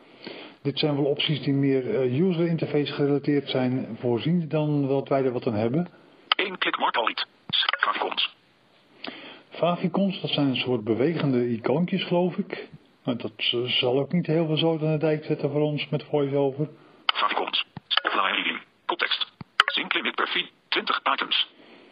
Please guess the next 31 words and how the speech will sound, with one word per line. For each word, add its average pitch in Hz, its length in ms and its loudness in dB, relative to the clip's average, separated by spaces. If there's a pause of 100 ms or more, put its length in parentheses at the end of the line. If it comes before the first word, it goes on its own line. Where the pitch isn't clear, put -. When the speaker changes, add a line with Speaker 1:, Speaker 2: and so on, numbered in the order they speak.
(440)
Speaker 1:
En 151 140 0
je 143 60 0
krijgt 131 240 2
nog 120 100 0
wat 127 160 0
limieten 127 340 2
hoeveel 117 580 2 (600)
artikelen 123 500 0
er 113 80 0
in 113 60 2
een 107 120 0
feed 117 260 0
mogen 104 300 2
staan 107 220 0
en 104 120 0
dat 98 180 -4
soort 107 140 0
dingen. 104 320 0 (540)
Speaker 2:
Cache - 260 2
limitjes, - 460 -2 (140)
wifi 156 400 0
only. 92 260 0 (1200)
Speaker 1:
Een 113 280 -4
cache 160 280 0
limit, 160 340 0
wifi 117 440 2
only, 160 320 2
dus 127 200 -2
dat 120 140 -4
hij 120 80 0
niet 135 280 -2